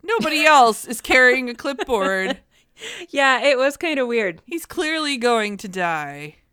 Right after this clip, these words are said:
Speaker 2: Yeah.
Speaker 1: Then Jacob wishes them luck.
Speaker 2: In the room that Sam and Davis have just gone into, they realize that some chaos has happened. It's pretty shot up. There are, like, fused circuits and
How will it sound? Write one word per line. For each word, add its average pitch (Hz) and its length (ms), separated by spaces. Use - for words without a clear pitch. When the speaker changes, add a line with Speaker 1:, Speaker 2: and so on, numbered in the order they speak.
Speaker 2:
Yeah. 165 300
Speaker 1:
Then 233 160
Jacob 226 280
wishes 196 280
them 185 160
luck. 175 160
Speaker 2:
In 349 480
the 330 120
room 294 340
that 202 160
Sam 185 300
and 175 120
Davis 180 360
have 180 160
just 170 400
gone 165 280
into, 208 960
they 330 460
realize 277 540
that 240 180
some 247 200
chaos 190 420
has 180 140
happened. 196 480
It's 196 340
pretty 240 480
shot 202 340
up. 180 380
There 170 280
are, 160 280
like, 135 180
fused 175 560
circuits 175 640
and 156 640